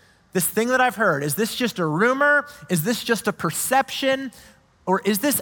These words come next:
actually true? Because in Nehemiah's case, it was clearly not true. It was a lie. It was false.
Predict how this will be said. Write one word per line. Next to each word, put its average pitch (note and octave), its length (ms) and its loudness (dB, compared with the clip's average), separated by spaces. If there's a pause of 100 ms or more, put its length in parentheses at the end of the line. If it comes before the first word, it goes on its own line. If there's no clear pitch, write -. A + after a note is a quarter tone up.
actually A#3 520 -2
true? C#3+ 440 -2 (680)
Because G3+ 200 2
in G#3+ 80 2
Nehemiah's A#3+ 460 4
case, F#3+ 300 2
it F#3+ 60 -2
was F#3+ 120 0
clearly C4 500 0
not A3 280 4
true. A2 400 -12
It F3 80 -6
was F#3 140 0
a F#3+ 60 4
lie. F3 720 0
It E3+ 80 -6
was E3 220 -4
false. - 840 -6